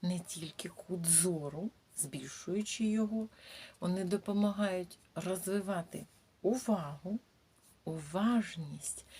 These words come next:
логічне мислення. Вони допоможуть, обов'язково допоможуть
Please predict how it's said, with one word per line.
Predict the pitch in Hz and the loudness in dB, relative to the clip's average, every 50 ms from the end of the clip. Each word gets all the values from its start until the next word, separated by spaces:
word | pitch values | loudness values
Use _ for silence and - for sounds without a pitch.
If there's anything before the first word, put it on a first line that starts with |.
| - - - - - _ | -18 -18 -20 -20 -18 _
логічне | - - 185 208 214 202 226 240 220 208 - - - 170 165 165 | -4 2 6 6 6 8 6 6 4 4 2 2 2 2 0 0
мислення. | 156 151 151 156 165 185 226 240 - - - - 175 156 147 147 151 147 147 - - - - - - - - - | -2 -4 -4 -2 2 2 2 2 2 0 -2 -4 -6 -4 -6 -8 -10 -10 -10 -12 -14 -16 -14 -14 -12 -14 -12 -4
Вони | - 190 202 208 208 | 0 4 6 6 6
допоможуть, | 208 214 208 - - 202 202 208 214 233 247 233 202 185 180 175 - - | 6 4 2 2 0 2 6 8 8 8 8 6 4 0 -2 -4 -8 -8
обов'язково | - 175 175 190 208 202 - 208 214 220 214 - - - - - - 247 240 190 156 139 139 135 | -8 -4 -2 -2 -2 0 4 4 6 6 6 4 2 0 -2 2 6 8 8 8 8 4 -2 -6
допоможуть | - - 165 160 - - 226 240 247 247 247 233 196 170 160 151 156 - | -4 -4 -4 -4 2 4 6 6 8 8 8 8 6 6 2 -4 -8 -12